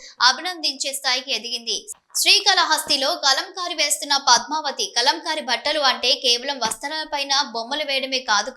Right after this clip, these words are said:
అని వినూత్న రీతిలో ఆలోచించి చీరలపై రామాయణం,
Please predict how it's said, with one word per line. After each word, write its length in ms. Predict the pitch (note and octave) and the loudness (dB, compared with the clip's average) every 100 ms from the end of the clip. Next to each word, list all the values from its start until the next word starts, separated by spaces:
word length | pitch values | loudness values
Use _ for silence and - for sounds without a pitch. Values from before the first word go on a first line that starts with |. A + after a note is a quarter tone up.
| A#3 | -6
అని 400 | B3+ B3+ C#4+ - - - B3+ | -4 -4 -6 -12 -20 -6 -2
వినూత్న 420 | C4+ E4 D#4+ D#4 | 0 0 2 2
రీతిలో 300 | C#4 C#4 C#4 | 2 2 6
ఆలోచించి 640 | A#3 A#3 C4 C#4+ C#4+ G4 F#4+ | 6 6 0 -4 -2 -2 0
చీరలపై 420 | C#4+ C#4 C4+ C4 | -2 0 0 0
రామాయణం, 540 | G#3+ G#3+ A#3 C4+ C#4+ | 4 4 4 2 -2